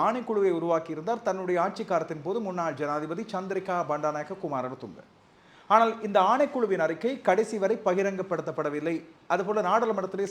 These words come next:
சமர்ப்பிக்கப்படவில்லை. இது பற்றி அண்மையில் அல் ஜசீராவில் நடைபெற்ற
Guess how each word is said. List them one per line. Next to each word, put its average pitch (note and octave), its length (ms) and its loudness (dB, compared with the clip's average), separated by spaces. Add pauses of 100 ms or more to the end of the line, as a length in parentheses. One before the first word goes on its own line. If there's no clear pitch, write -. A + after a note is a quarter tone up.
சமர்ப்பிக்கப்படவில்லை. D#3 840 -2 (400)
இது F3+ 140 2
பற்றி C3 260 -4 (380)
அண்மையில் G3+ 400 -2 (180)
அல் F#3+ 200 -2
ஜசீராவில் E3+ 580 0
நடைபெற்ற D3 420 -4